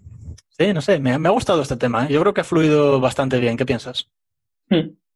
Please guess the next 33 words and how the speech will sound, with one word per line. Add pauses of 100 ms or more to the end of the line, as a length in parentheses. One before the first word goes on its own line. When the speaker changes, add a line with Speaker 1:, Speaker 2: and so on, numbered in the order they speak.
(360)
Speaker 2:
mm. (600)
Yeah,
baby. (640)
Speaker 1:
Vale,
pues
nada, (460)
todo
el
mundo
que
nos
ha
escuchado,
esperamos
que
os
guste
nuestro
podcast. (140)
Podéis
encontrarnos
en
todas
las
plataformas
de
podcasting, (260)
en
YouTube
y
pronto,
en
cuanto